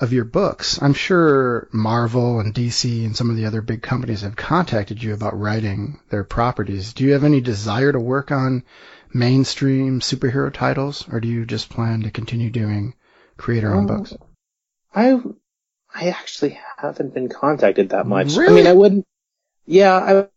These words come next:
Speaker 2: was contacted, uh, maybe two years ago for, for, like, a Batman thing that I just, like, I never really heard back about. Um, and I did do a Marvel short a few years ago. It was
Speaker 1: Mm-hmm.
Speaker 2: like a Chris-, it was like a Christmas thing. I don't know.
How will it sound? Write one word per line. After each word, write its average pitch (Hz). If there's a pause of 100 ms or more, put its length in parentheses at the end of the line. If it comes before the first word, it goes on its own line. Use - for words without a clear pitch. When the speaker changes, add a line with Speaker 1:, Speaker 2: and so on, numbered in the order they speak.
(100)
Speaker 2:
was 208
contacted, 170 (320)
uh, 98
maybe 139
two 131
years 120
ago 120
for, 113 (240)
for, 123
like, 117
a 101
Batman 107
thing 107
that 101
I 98
just, 98
like, 101
I 98
never 104
really 95
heard 95
back 98
about. 98 (480)
Um, 101 (180)
and 107 (500)
I 120
did 143
do 147
a 127
Marvel 120
short 127
a 120
few 120
years 123
ago. 123
It 147
was 123
Speaker 1:
Mm-hmm. 113
Speaker 2:
like 104
a -
Chris-, -
it 123
was 113
like 110
a 107
Christmas -
thing. 107
I 104
don't 98
know. 101